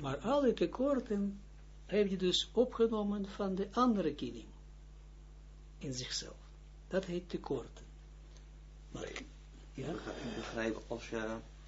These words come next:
Speaker 2: dat je, zeg maar, het hoogste licht ontvangt, als je weerstand weet te bieden aan het grootste tekort. Dus
Speaker 1: Ja.
Speaker 2: als je, zeg maar, de weerstand kan bieden aan het uiterste tekort,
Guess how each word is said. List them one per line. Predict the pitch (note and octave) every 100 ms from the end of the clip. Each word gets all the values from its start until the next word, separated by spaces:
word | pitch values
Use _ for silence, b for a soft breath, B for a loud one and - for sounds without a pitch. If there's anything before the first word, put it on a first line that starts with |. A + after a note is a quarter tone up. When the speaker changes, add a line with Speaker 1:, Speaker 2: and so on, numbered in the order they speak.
| B B
Speaker 2:
dat | - -
je, | A2
zeg | A2+
maar, | A#2 A2+
het | A2+
hoogste | B2 B2+ -
licht | A2 - -
ontvangt, | A2 - - B2+ D#3+ - - - b b b - -
als | A2
je | A#2
weerstand | A2 C3 C3 B2 A2+ A2
weet | - G#2+ G#2+
te | A2+
bieden | G#2+ A2 A2 -
aan | A2
het | A2 - - - - -
grootste | - B2 B2 - A2
tekort. | - - B2+ - - - - - B B B B B B - -
Dus | -
Speaker 1:
Ja. |
Speaker 2:
als | G#2+
je, | B2
zeg | A#2+
maar, | A2+ A2+
de | G#2+ - - - - - -
weerstand | G#2 B2 C3 A#2+ A2 -
kan | A2+
bieden | A#2 A2+ G2+
aan | G#2
het | G#2
uiterste | - A#2+ B2+ - G#2+
tekort, | G#2+ - A2+